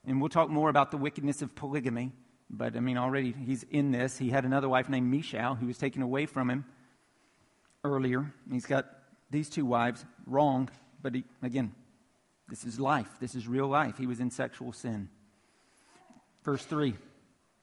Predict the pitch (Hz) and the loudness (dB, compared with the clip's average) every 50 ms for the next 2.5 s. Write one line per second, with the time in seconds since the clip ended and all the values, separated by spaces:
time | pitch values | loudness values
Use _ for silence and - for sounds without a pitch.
0 | _ _ _ _ - - - - - 151 151 135 156 170 175 214 202 131 143 151 | _ _ _ _ -20 -20 -16 -6 -4 -2 4 6 6 6 6 6 2 6 8 10
1 | 156 160 180 180 - 233 185 160 170 170 180 185 196 185 170 208 226 247 233 190 | 10 10 10 6 4 2 2 2 4 6 6 6 6 4 4 4 4 2 4 4
2 | 175 170 175 - 156 147 151 175 190 - | 2 2 2 2 2 4 4 2 0 -2